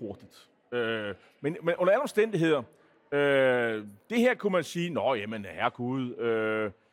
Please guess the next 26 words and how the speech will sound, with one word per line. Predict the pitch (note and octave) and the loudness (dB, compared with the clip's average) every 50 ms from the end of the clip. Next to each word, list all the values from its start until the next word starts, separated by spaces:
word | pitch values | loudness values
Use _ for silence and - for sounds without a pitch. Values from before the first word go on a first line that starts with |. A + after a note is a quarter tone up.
| _ _ _ - | _ _ _ -10
man | - A2+ B2 | -6 -4 -2
handler | A#2+ A#2+ C3+ C#3 C#3+ D3 | 0 2 2 2 2 0
lidt | C3+ A#2 A2+ | -2 -2 -2
hurtigt," | G#2+ C3 C#3+ D#3 D#3 - D#3 C3+ | 0 2 2 2 2 0 -4 -10
og | B2 | -8
så | A2 C3 | -8 -6
videre. | A#2+ A#2+ B2 B2+ C3 C3+ B2+ B2+ _ _ _ _ _ - | -4 -4 -2 -2 -2 -2 -4 -6 _ _ _ _ _ -10
Men | B2+ C#3 D3+ D#3+ E3 D#3+ C#3+ - - | -4 -2 0 0 0 -2 -4 -12 -18
vi | - B2+ A#2 B2 D#3+ | -20 -14 -8 -6 -4
lever | D#3 D3 D3+ E3 F#3 A3 A#3 A3+ G#3 | 0 2 4 4 4 4 2 2 0
med | E3+ F3+ | -2 -2
nogle | F3 D#3+ C#3+ B2+ | -2 -2 -2 -2
spilleregler, | - - - D#3+ D#3+ F3+ G3 F#3 E3+ D3+ C#3+ C#3 D3 D3 C#3+ | -4 -2 0 2 2 2 2 2 2 0 0 0 0 -2 -2
hvor | C3 B2 C#3 | 0 -2 -2
man | C#3 C3+ C3+ C3 | 0 0 0 0
jo | C3 B2+ B2+ | 0 0 0
altså | B2 A#2+ A#2 - C#3+ - - | -2 -2 -4 -8 -12 -10 -4
ikke | D#3+ D#3+ F3+ F3+ - A3 F#3 - _ _ - | -4 -2 -2 -4 -6 -10 -12 -12 _ _ -14
må | - C#3+ | -14 -12
give | A2 - F3 F#3 F#3 D3 C3+ D3 - _ - | -10 -6 -6 -6 -6 -6 -14 -18 -20 _ -8
opre-, | - C#3 E3+ F#3 - D3 D3 C#3+ B2+ A2+ - C3+ | -4 -4 -4 -4 -4 -4 -4 -4 -4 -6 -4 -2
øh, | C3+ B2+ A#2+ B2 B2 A#2+ A#2+ A#2 | -2 -2 -2 -2 -2 0 0 0
eller | A2 A#2 A#2 G#2+ G2+ D#2 C#2+ - - | 0 -2 -4 -6 -6 -10 -14 -16 -18
forkerte | - A#2 - G#3 A#3 A#3+ G3+ | -16 -8 -4 -2 0 0 0
oplysninger | F3+ - A#2+ D3+ F3+ F#3 F3+ E3+ D3+ - - E3+ D3+ C#3 C3 C3 - _ _ _ _ - | 0 0 0 -2 -2 -4 -10 -12 -12 -14 -14 -10 -8 -6 -6 -8 -10 _ _ _ _ -6
til | - D3+ D3 C#3+ C#3 | -2 0 0 0 0